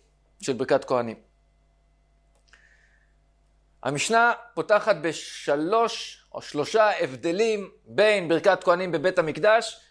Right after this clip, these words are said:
לברכת כהנים בשאר המקומות, מה שמכונה מדינה. ההבדל הראשון, ברכת כהנים כיצד? במדינה הוא אומר אותה שלוש ברכות, כל פסוק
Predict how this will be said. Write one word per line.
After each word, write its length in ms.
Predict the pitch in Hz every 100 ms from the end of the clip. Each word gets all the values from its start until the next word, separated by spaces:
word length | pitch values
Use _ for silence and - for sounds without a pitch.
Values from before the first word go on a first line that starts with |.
| -
לברכת 400 | 131 156 190 185
כהנים 300 | 185 190 202
בשאר 280 | 156 196 170
המקומות, 460 | 160 151 170 170
מה 80 | 165
שמכונה 460 | 156 160 - 160 170 -
מדינה. 560 | 147 151 127 143 147 131 - _ _ _ _ _ _ _ - - - -
ההבדל 340 | - 165 202 247
הראשון, 380 | 220 - 226 190
ברכת 300 | 185 214 208
כהנים 300 | 185 190 185
כיצד? 420 | 160 151 175 127 95
במדינה 440 | 160 175 156 196 262
הוא 140 | 254
אומר 200 | 196 170
אותה 240 | 170 170
שלוש 300 | 185 165 156
ברכות, 580 | 143 170 196 254 247 - _ _ _ _
כל 180 | 226 226
פסוק 600 | 220 214 - 165 165 -